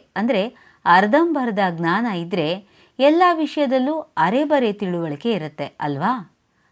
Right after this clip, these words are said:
ಅಂದ್ರೆ ಎಲ್ಲದರಲ್ಲೂ ಪೂರ್ಣತ್ವ ಇದ್ದಾಗ ಶಾಂತಿ, ನೆಮ್ಮದಿ ತಾನಾಗೇ ಬರುತ್ತೆ. ಹಾಗಾಗಿ ಅಂತಹ ಪೂರ್ಣತ್ವ ಎಲ್ಲದರಲ್ಲೂ ಎಲ್ಲರಿಗೂ ಸಿಗಲಿ ಅನ್ನೋದೇ ಈ ಶಾಂತಿ ಮಂತ್ರದ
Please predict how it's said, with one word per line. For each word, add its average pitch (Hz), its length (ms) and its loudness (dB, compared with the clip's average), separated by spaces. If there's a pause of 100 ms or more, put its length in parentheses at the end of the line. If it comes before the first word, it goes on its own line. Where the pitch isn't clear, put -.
(180)
ಅಂದ್ರೆ 147 580 -4 (420)
ಎಲ್ಲದರಲ್ಲೂ 160 680 -4
ಪೂರ್ಣತ್ವ 254 600 -2
ಇದ್ದಾಗ 139 460 -6 (580)
ಶಾಂತಿ, 277 760 0
ನೆಮ್ಮದಿ 202 600 -4
ತಾನಾಗೇ 202 600 -2
ಬರುತ್ತೆ. 147 540 -6 (600)
ಹಾಗಾಗಿ 196 720 -2 (300)
ಅಂತಹ 160 440 -2
ಪೂರ್ಣತ್ವ 240 640 -2 (460)
ಎಲ್ಲದರಲ್ಲೂ 196 960 0 (320)
ಎಲ್ಲರಿಗೂ 214 600 0
ಸಿಗಲಿ 175 460 -4
ಅನ್ನೋದೇ 202 680 -2 (320)
ಈ 165 200 -2
ಶಾಂತಿ 202 520 -6
ಮಂತ್ರದ 139 400 -8